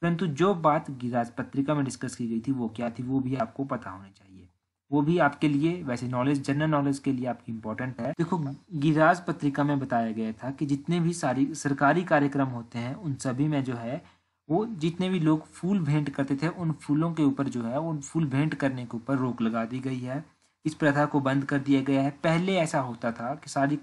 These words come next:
सरकारी कोई भी कार्यक्रम होगा तो उसमें फूल दिए जाएंगे, टोपी दी जाएगी, गुलदस्ते दिए जाएंगे, शॉल दिए जाएंगे, तो उन सभी पर रोक लगा दी गई है, बंद कर दिया गया है उनको। अब देखो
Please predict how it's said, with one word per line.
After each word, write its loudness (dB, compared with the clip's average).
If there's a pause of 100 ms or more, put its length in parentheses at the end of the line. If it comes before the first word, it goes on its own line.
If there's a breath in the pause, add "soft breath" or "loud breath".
सरकारी 4
कोई 2
भी 4
कार्यक्रम -2
होगा -6
तो -16
उसमें -2
फूल -2
दिए 4
जाएंगे, 0
टोपी 0
दी 2
जाएगी, 2
गुलदस्ते 0
दिए 0
जाएंगे, -2
शॉल 0
दिए 2
जाएंगे, -6
तो -10
उन -8
सभी -2
पर -2 (340 soft breath)
रोक 2
लगा -2
दी -10
गई -12
है, -18 (460)
बंद 2
कर -2
दिया 2
गया 2
है 0
उनको। -4
अब -6
देखो -2